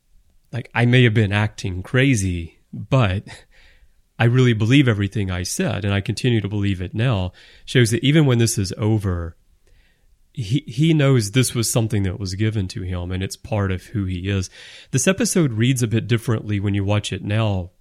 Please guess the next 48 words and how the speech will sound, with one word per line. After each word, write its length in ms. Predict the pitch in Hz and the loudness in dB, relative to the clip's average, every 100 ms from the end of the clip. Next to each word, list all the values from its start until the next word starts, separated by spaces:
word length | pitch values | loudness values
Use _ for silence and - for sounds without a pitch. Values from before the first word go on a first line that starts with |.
| _ | _
after 220 | 113 113 | -4 0
you've 160 | 107 98 | -2 0
been 140 | 104 | 0
all 80 | 98 | 0
the 40 | |
way 120 | 95 95 | -2 -2
to 80 | |
the 160 | 95 95 | -2 -4
end 100 | 90 | -4
of 60 | 90 | -8
the 60 | |
series, 460 | - 147 127 90 90 | -4 0 0 -2 -6
because 300 | - 110 104 | -6 -4 -4
it, 80 | - _ - - - - | -10 _ -20 -20 -20 -6
at 80 | 131 | 2
this 140 | 214 | 2
point 240 | - 214 139 | 4 0 0
in 60 | 127 | -2
time, 340 | 135 120 107 | 0 2 2
the 80 | 98 | 0
writers 420 | 104 107 101 - | 0 0 -2 -2
say 220 | 110 101 | 0 0
that 160 | 95 - | -2 -2
they 120 | 113 | 0
did 200 | 135 131 | 2 2
know 260 | 120 107 95 | 2 2 2
what 200 | 92 - | -2 -2
they 100 | 98 | -2
were 120 | 95 | 0
doing 300 | 98 92 87 | 0 0 -4
with 120 | 85 | -6
Sisko 440 | 110 - 98 82 | -6 -6 -8 -8
here, 300 | 90 80 80 _ _ - | -8 -8 -12 _ _ -6
and 120 | 101 | -4
they 80 | 98 | 2
did 200 | 120 117 | 4 4
know 100 | 101 | 2
what 140 | 104 | 0
they 80 | 101 | -2
were 100 | 95 | -4
setting 400 | - 98 90 92 | -4 -4 -2 -4
up 240 | 90 85 | -6 -8
and 100 | 85 | -8
what 140 | 92 - | -10 -10
they 100 | 92 | -10
were 140 | 92 | -8
seeding. 500 | - 120 107 87 87 - - - _ _ _ _ | -4 0 0 -2 -6 -16 -20 -20 _ _ _ _
But 400 | 165 120 113 - | 0 2 2 -2